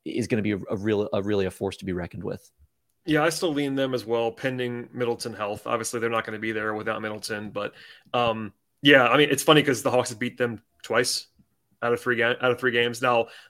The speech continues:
Speaker 2: the third one was, uh, no Drew and no Middleton and no Connaughton, and it's like, that's kind of an asterisk
Speaker 1: Yeah,
Speaker 2: one. The
Speaker 1: no,
Speaker 2: first
Speaker 1: for sure.
Speaker 2: one, the Hawks just beat 'em, and that was impressive. Now, no Middleton in that game, but they had Drew, and they beat him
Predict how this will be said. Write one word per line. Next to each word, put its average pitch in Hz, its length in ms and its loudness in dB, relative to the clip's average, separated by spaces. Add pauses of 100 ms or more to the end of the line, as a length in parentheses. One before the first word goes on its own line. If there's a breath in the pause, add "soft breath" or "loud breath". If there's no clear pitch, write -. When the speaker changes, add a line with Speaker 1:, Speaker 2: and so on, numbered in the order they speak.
Speaker 2:
the 135 80 -2
third 175 320 8
one 135 400 4 (300 soft breath)
was, 123 400 4
uh, 117 260 2 (100)
no 139 240 4
Drew 131 600 -2 (140)
and 135 220 0
no 143 120 2
Middleton 131 640 -2 (120)
and 135 220 -2
no 135 120 0
Connaughton, 123 760 -2
and 117 120 -4
it's 117 120 -8
like, 123 160 -2
that's 156 240 6
kind 147 220 4
of 131 60 4
an 127 60 0
asterisk 123 680 0 (120)
Speaker 1:
Yeah, 135 100 -4
Speaker 2:
one. 139 180 -2 (260 loud breath)
The 156 60 2
Speaker 1:
no, - 60 0
Speaker 2:
first 285 200 8
Speaker 1:
for 202 60 2
sure. - 80 10
Speaker 2:
one, 160 80 8
the 147 100 8
Hawks 175 220 4
just 170 180 4
beat 135 160 2
'em, 92 240 -8
and 135 120 -2
that 156 120 6
was 147 100 0
impressive. 143 580 0 (260 soft breath)
Now, 131 240 2
no 170 120 6
Middleton 160 280 4
in 143 120 2
that 120 100 0
game, 139 200 0
but 123 100 -4
they 131 100 2
had 143 160 2
Drew, 135 280 -2
and 131 80 -2
they 127 80 0
beat 131 180 -4
him 120 140 -6